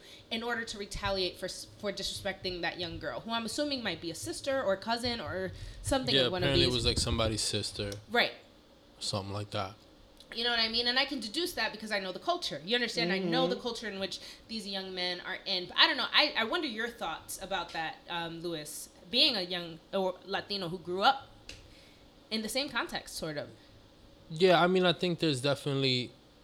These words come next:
Speaker 2: <clears throat> I think growing up and growing up young in the Bronx and growing up a young man in the Bronx, you know, there are times where you, you're faced with that option of, like, yo, are you gonna be a tough guy? Are you gonna be, like, a hoodlum? And are you gonna try to, um,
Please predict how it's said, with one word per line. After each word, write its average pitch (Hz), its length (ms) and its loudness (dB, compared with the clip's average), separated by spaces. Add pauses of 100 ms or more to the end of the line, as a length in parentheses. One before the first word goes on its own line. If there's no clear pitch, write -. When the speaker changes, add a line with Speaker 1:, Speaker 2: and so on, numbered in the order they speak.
(100)
Speaker 2:
<clears throat> - 360 -18
I 143 460 2 (1600)
think 180 240 8 (640)
growing 143 360 2
up 127 240 8
and 127 100 2
growing 127 220 8
up 123 160 6
young 123 160 8
in 120 80 4
the 117 60 4
Bronx 117 420 8
and 117 100 2
growing 117 240 4
up 113 140 0 (360)
a 123 60 4
young 120 260 6
man 120 220 6
in 113 80 4
the 110 60 2
Bronx, 113 560 -2 (1040)
you 160 60 8
know, 156 120 10
there 147 200 10
are - 20 12
times 135 540 6
where 123 180 6
you, 120 320 2
you're 120 160 4
faced 120 400 2
with 120 160 0
that 113 360 2 (180)
option 113 400 2
of, 113 160 0
like, 110 260 2
yo, 120 160 8
are 117 160 8
you 117 140 4
gonna 117 180 4
be 117 160 0
a 113 80 4
tough 113 340 2
guy? 110 580 4
Are 110 180 0
you 113 200 0
gonna 113 120 -2
be, 113 160 -4
like, 110 240 -2
a - 20 2
hoodlum? 113 480 -2
And 110 100 -4
are 110 80 -2
you 110 140 -2
gonna 110 160 -4
try 110 240 0
to, 110 180 -4
um, 107 360 -4